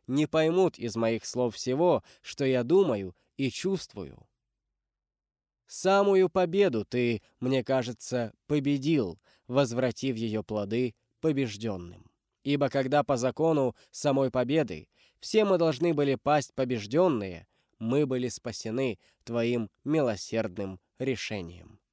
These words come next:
Итак, по всей справедливости, непобедим ты один. Ты, кем полностью побеждены и закон, и сила самой победы.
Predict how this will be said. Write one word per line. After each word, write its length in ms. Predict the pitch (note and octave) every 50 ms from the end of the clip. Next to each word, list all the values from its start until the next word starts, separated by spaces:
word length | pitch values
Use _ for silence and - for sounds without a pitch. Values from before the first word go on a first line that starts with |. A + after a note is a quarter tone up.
| _ _ _ _ _
Итак, 400 | B2+ C3 A#2 - D#3+ E3 D#3 -
по 120 | - C#3
всей 220 | - - - C#3+ C3+
справедливости, 960 | - - - B2 B2 A#2+ A2+ A#2+ D3 D#3+ D3+ C3+ A2+ - - - C3+ B2+ A2 - _ _ _
непобедим 760 | - D#3+ F3 D#3+ - C3+ B2 B2+ A#2+ G#2 A2+ A#2+ B2 A#2+ G#2+ F#2 _ _ _
ты 140 | - C3 B2+
один. 560 | A#2 A2+ A2 G2 A2+ B2 B2 G#2+ F2 - - _ _ _ _ _ _ _ _ _ _ _ _ _
Ты, 360 | D#3 F3 F#3+ D3+ G#2+ F2+ - _ _ _ _ _ _
кем 280 | - E3+ F3 D#3 C3+
полностью 580 | - - D#3 F3+ F3+ E3 D#3 B2+ - - D3+ C#3+
побеждены 680 | - D3 C#3 C#3 C3+ A2 A2 C#3 C3+ C#3+ D#3 D3+ C3
и 200 | - - C3 C#3
закон, 600 | A#2 G#2 A2 G#2 - - F#3 F#3+ D3+ A2 F#2 F2 - _ _ _ _ _
и 160 | - G#3+ G#3
сила 400 | - - - - D3 D#3 C#3 B2+ A2
самой 540 | - - A#2 G#2 G2 G2+ G#2+ G#2+ G2 F#2+ - _ _ _ _
победы. 540 | - C#3 C3 A2+ G#2+ F#2 F2 D#2+ D#2+ F2